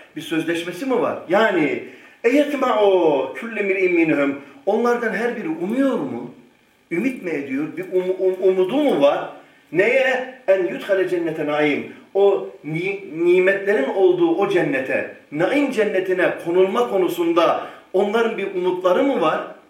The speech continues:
Ne umuyorlar? Yani öyle bir şey, umdukları bir şey mi var onların? Kella red'un, hayır. Boşuna umutlanmasınlar.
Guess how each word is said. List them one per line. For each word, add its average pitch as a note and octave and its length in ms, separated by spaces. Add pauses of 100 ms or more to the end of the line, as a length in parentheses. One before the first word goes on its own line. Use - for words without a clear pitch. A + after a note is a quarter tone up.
(400)
Ne A#3+ 100
umuyorlar? F3+ 580
Yani E3 180
öyle F#3+ 260
bir F#3+ 40
şey, G#3+ 180
umdukları G3 480
bir F#3 60
şey D#4 220
mi A3+ 160
var - 180 (160)
onların? D3+ 500 (480)
Kella C3+ 640
red'un, C3+ 480
hayır. C#3+ 560 (480)
Boşuna D#3+ 260
umutlanmasınlar. D#3+ 1000